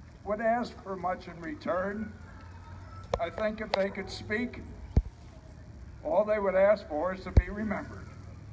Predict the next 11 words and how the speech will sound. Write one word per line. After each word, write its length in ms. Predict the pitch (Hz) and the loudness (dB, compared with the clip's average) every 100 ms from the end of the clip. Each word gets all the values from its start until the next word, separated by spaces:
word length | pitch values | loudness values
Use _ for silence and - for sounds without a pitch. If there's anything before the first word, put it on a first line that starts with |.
| - - - - - - - - - - - - - - - - - | -12 -12 -10 2 2 2 -14 -12 -12 -12 -14 -12 -12 -10 -12 -12 -6
This 240 | 190 196 220 | -2 -2 -2
is 140 | 196 | -4
a 80 | 214 | -6
special 480 | - 170 160 151 151 | -6 -4 -4 -6 -6
day. 400 | 165 151 190 190 - - - - - - - - - | -6 -6 -6 -8 -10 -12 -12 -14 -14 -14 -14 -16 -10
It 100 | 151 | -8
is 180 | 180 - | -6 -4
their 300 | 180 190 180 | 0 2 0
day. 440 | - 135 123 120 - - - - - - - - - - | -2 -8 -8 -10 -12 -14 -16 -16 -16 -18 -18 -18 -16 0
Honor 360 | 175 233 247 214 | 4 4 2 2
them, 460 | 214 202 196 190 | 2 0 -2 -6